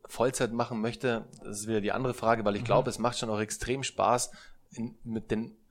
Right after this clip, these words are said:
Speaker 1: echten Menschen zu
Speaker 2: Mhm.
Speaker 1: arbeiten. Jetzt nicht nur komplett halt digital unterwegs sein. Ja, das ist cool, aber trotzdem so, auch so One-on-Ones zu haben, dann auch vielleicht so Workshops zu haben, wo man mal zusammenkommt,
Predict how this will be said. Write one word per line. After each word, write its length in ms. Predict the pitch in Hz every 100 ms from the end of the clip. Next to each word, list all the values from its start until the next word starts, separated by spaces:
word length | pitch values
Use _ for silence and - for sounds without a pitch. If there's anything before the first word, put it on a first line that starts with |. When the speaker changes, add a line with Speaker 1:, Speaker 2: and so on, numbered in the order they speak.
| -
Speaker 1:
echten 340 | 143 - 117
Menschen 340 | 101 101 - 98
zu 100 | 123
Speaker 2:
Mhm. 60 |
Speaker 1:
arbeiten. 400 | 98 98 92 92 101
Jetzt 220 | 107 -
nicht 160 | 123
nur 240 | 120 110 104 - - -
komplett 380 | - 107 123 -
halt 240 | 110 -
digital 440 | 113 110 101 110 131
unterwegs 360 | 107 107 131
sein. 180 | - 107
Ja, 180 | 107 135
das 140 | 110
ist 260 | 110 - -
cool, 200 | 156 156
aber 220 | 113 110
trotzdem 380 | - 135 - 123
so, 180 | 117 113 - - -
auch 200 | 113 113
so 220 | - 110
One-on-Ones 580 | 120 123 113 107 123 -
zu 120 | 104
haben, 240 | 110 104
dann 120 | 107 113
auch 80 | 110
vielleicht 280 | 113 113
so 120 | - 104
Workshops 400 | 135 - 113 -
zu 100 | 110
haben, 140 | 107
wo 80 | 107
man 140 | 107
mal 140 | 107 107
zusammenkommt, 720 | - 104 123 123 - 113